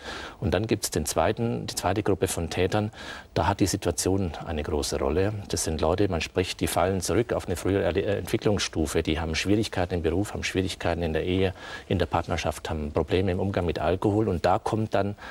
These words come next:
ein Kind als Ersatzobjekt für einen Erwachsenen, der momentan nicht verfügbar ist, äh, als, äh, Opfer in Frage. Das wären die zwei großen Gruppen. Und dann gäbe es noch die Möglichkeiten dieser Ausbeutungs- und Erlebnistäter, die man sehen muss. Wir haben einen Riesenmarkt an Prostitutionstourismus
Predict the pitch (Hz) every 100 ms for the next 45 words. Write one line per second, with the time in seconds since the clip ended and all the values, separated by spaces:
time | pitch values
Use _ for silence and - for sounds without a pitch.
0 | - 98 92 - 110 135 - 98 87 -
1 | 82 - 120 - - 104 - 78 - -
2 | - 98 92 85 76 76 92 - 120 104
3 | 85 82 87 104 90 80 78 - - -
4 | - - 85 - 92 107 104 - 87 80
5 | - - - 78 73 - 80 76 - -
6 | 90 - 85 - 87 80 80 78 78 78
7 | 78 71 78 78 - 76 76 82 107 110
8 | 107 - 90 80 80 90 - 90 - 82
9 | 78 85 - 80 82 80 76 78 - -
10 | - - 98 107 - - 90 87 85 78
11 | - 92 82 80 85 104 101 - - 78
12 | 73 71 76 71 - 87 87 87 78 80
13 | 78 98 92 80 87 - - 78 73 80
14 | - 78 - 82 104 - - - - 101
15 | 120 - 107 -